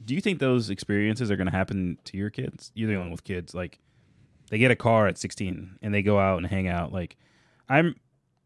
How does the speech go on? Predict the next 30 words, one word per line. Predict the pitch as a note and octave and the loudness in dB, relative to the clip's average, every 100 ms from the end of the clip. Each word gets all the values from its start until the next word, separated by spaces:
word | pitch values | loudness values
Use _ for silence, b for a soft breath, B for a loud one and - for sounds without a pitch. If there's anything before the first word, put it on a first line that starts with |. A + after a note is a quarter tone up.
| _ - | _ -8
I | A2 | -2
mean, | G#2+ | 2
I | A2 | 4
would | A#2+ G2+ - | 4 2 -4
assume | - G#2+ G2 | 0 2 2
that, | F#2 E2+ | 0 -2
like, | E2+ G2 | -6 -2
you | G#2+ | 0
and | F#2 | 2
I | G2+ G2 | 2 0
had | F#2 | -2
more | F#2 F#2+ | 0 0
of | |
an | F#2 | -2
experience | - G2 F2 - | -4 -4 -4 -4
where | F#2 | -2
you | F#2+ | -2
would | G2 - - | -2 -6 -8
at, | A2 G2+ | -6 -6
like, | G2 E2+ - - | -8 -10 -14 -2
that's | - F3 | 6 6
why | F#3 | 8
when | D3+ | 6
you | D3 | 4
said, | D3+ B2+ | 4 4
like, | A2+ - | 2 0
the | G2 | 0
movie | A2 C#3+ | 2 2
theater | D3+ D#3 | 2 0
thing, | D#3+ E3 | 0 0